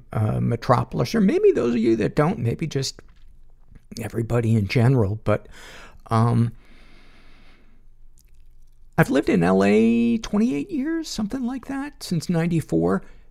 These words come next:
Uh, twenty-nine years, holy fuck. And, um, I'd never been to the symphony. And I said to my girlfriend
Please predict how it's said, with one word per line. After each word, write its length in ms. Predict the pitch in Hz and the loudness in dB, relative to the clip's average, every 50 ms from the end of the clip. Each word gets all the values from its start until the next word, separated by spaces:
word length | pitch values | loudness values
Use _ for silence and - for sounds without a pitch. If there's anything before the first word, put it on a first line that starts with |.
| - - - | -14 -8 -6
Uh, 580 | 131 135 131 131 139 147 147 147 143 139 139 156 - | -6 -4 -4 -4 -4 -6 -6 -6 -6 -6 -8 -10 -10
twenty-nine 640 | - - - 120 117 90 85 104 104 127 143 139 | -8 -4 -2 -2 -2 -4 -6 -8 -8 -8 -6 -6
years, 200 | 135 113 104 95 | -6 -6 -6 -8
holy 300 | - - - - - - | -10 -14 -16 -16 -18 -20
fuck. 460 | - - - - - - - - - - - - - - - - - - - - - | -20 -20 -20 -20 -20 -20 -20 -20 -20 -20 -20 -20 -20 -20 -20 -20 -20 -20 -10 -4 -2
And, 480 | 135 139 139 143 143 143 147 147 - - - | 0 2 2 2 2 2 0 -2 -6 -6 -4
um, 540 | 143 143 135 131 131 127 131 135 135 156 - - - - - - - - - - - - - - - - - - - - | -2 -2 0 0 0 0 0 -2 -2 -6 -8 -14 -20 -20 -20 -20 -20 -20 -20 -20 -20 -20 -20 -20 -20 -20 -20 -20 -10 0
I'd 140 | - 190 196 | 4 6 6
never 320 | 208 165 170 175 180 180 | 8 8 6 6 4 4
been 180 | - - 175 165 | 4 4 2 2
to 80 | 156 143 | 2 2
the 100 | 147 123 | 0 0
symphony. 540 | - - 143 - - 123 - - 120 - - - - - - - - - - - - - - - | 0 0 -2 -2 -4 -6 -8 -8 -10 -12 -16 -20 -20 -20 -20 -20 -20 -20 -20 -20 -20 -16 -8 -6
And 320 | 120 120 117 123 123 123 | -4 -2 -2 -2 -2 0
I 80 | 120 117 | 0 0
said 220 | 113 - 240 262 | 0 0 0 0
to 60 | 339 | 0
my 120 | 240 240 226 | 0 0 0
girlfriend 540 | - 240 370 349 - - 156 120 113 110 | 0 0 0 0 0 0 0 2 0 0